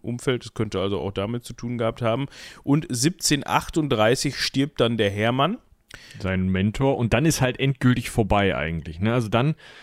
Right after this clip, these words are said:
Speaker 2: sind diese ganzen Verbindungen uni-, in die Universität endgültig weg. Und eigentlich dachte man, ja gut, Hermann tot, Gerhard veröffentlicht seinen Scheiß sowieso schon,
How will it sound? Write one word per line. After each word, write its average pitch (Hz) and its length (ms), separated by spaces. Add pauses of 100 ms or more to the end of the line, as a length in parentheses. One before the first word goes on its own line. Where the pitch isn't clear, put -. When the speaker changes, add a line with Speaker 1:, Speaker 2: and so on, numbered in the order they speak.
(140)
Speaker 2:
sind 117 200
diese 127 120
ganzen 135 300
Verbindungen 131 480
uni-, 113 320
in 120 80
die 123 80
Universität 113 760
endgültig 107 720
weg. - 300 (300)
Und 117 80
eigentlich 156 240
dachte 185 260
man, 175 260
ja 151 120
gut, 151 320 (340)
Hermann 110 340
tot, 180 360 (240)
Gerhard 113 320
veröffentlicht 110 480
seinen 101 200
Scheiß 110 300
sowieso 104 340
schon, 151 380